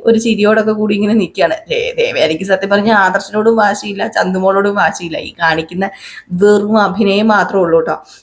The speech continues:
ഇത് കഴിഞ്ഞ് പിന്നെ കാണിക്കുന്ന സീൻ എന്ന് പറഞ്ഞാൽ നമ്മുടെ ആദർശ് ഇങ്ങനെ ഇരിക്കുകയാണ്. അപ്പൊ ആദർശിന്റെ മനസ്സിലൊരു വിഷമം ഉണ്ടല്ലോ ദേവയാനി ഇങ്ങനെ മിണ്ടാത്തത് കൊണ്ടൊക്കെ. അങ്ങനെ നേരെ നമ്മുടെ നയന ആദർശിന്റെ അടുത്തേക്ക് വരുമ്പോ ആദർശ് എന്തൊക്കെയോ ഇങ്ങനെ ചിന്തിച്ച് ആലോചിച്ച് പിറക്കി ഇരിക്കുക. അപ്പൊ ഒറ്റയ്ക്ക് ഇരിക്കുന്ന കണ്ടപ്പോഴത്തേക്ക് നമ്മുടെ നയന അടുത്തേക്ക് വന്നു ട്ടോ.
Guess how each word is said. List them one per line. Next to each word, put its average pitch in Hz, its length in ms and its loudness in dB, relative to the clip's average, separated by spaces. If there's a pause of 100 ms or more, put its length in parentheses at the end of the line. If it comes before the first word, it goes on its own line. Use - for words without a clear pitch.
ഇത് 254 140 2
കഴിഞ്ഞ് 269 200 0
പിന്നെ 240 280 0
കാണിക്കുന്ന 226 340 2
സീൻ 208 220 0
എന്ന് 202 120 2
പറഞ്ഞാൽ 190 200 0
നമ്മുടെ 190 200 2
ആദർശ് 190 460 0
ഇങ്ങനെ 214 200 0
ഇരിക്കുകയാണ്. 170 420 -4 (420)
അപ്പൊ 175 120 -2
ആദർശിന്റെ 175 580 0
മനസ്സിലൊരു 233 480 4
വിഷമം 220 360 0
ഉണ്ടല്ലോ 190 280 0
ദേവയാനി 175 400 0
ഇങ്ങനെ 180 180 -4
മിണ്ടാത്തത് 170 440 -4
കൊണ്ടൊക്കെ. 160 420 -4 (340)
അങ്ങനെ 254 220 2
നേരെ 220 420 2
നമ്മുടെ 202 240 2
നയന 185 300 2
ആദർശിന്റെ 180 480 0
അടുത്തേക്ക് 190 280 -2
വരുമ്പോ 202 220 2
ആദർശ് 214 280 0
എന്തൊക്കെയോ 233 320 -2
ഇങ്ങനെ 233 160 2
ചിന്തിച്ച് 233 320 0
ആലോചിച്ച് 220 320 2
പിറക്കി 220 300 0
ഇരിക്കുക. 190 280 -4 (500)
അപ്പൊ - 140 0
ഒറ്റയ്ക്ക് 226 300 2
ഇരിക്കുന്ന 240 260 2
കണ്ടപ്പോഴത്തേക്ക് 226 500 2
നമ്മുടെ 226 220 2
നയന 220 280 2
അടുത്തേക്ക് 202 400 -2
വന്നു 165 240 -2
ട്ടോ. 156 240 -2